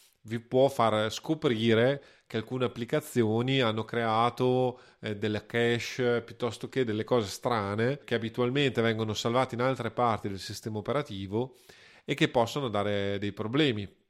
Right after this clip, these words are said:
eh, esempio tipico che, vabbè, nel nostro caso specifico viene rilevato comunque da, dall'utility di Apple, ma che fino a che, secondo me, due o tre sistemi che, che, che hanno aggiunto questa, questa funzione del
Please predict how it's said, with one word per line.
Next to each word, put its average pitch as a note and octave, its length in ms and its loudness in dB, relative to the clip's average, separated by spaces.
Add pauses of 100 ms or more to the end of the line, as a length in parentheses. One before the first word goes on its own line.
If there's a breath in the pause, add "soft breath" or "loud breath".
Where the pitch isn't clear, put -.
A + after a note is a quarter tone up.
(320)
eh, A#2 180 -10
esempio A2+ 920 0
tipico C#3+ 800 0
che, - 420 -8
vabbè, A2+ 480 -2
nel A2+ 180 -8
nostro B2 340 -4
caso C3 220 0
specifico A#2+ 640 -6
viene A2 280 -4
rilevato G#2+ 540 0
comunque G#2+ 400 -8
da, G2 520 -6
dall'utility G#2 560 -10
di G#2 220 -6
Apple, G#2+ 440 -4
ma G#2 200 -8
che - 120 -10
fino A2 480 -2
a G2+ 300 -12
che, G2+ 440 -12 (260)
secondo B2+ 340 -2
me, D3+ 140 4
due C3+ 180 2
o C#3+ 40 2
tre C#3+ 180 0
sistemi G#2+ 540 -4
che, G#2 220 -6
che, G#2+ 460 -4
che A2 120 -6
hanno G#2+ 220 -6
aggiunto G#2+ 520 -8
questa, G2+ 520 -4
questa G#2+ 280 -10
funzione B2 560 -6
del G#2 440 -4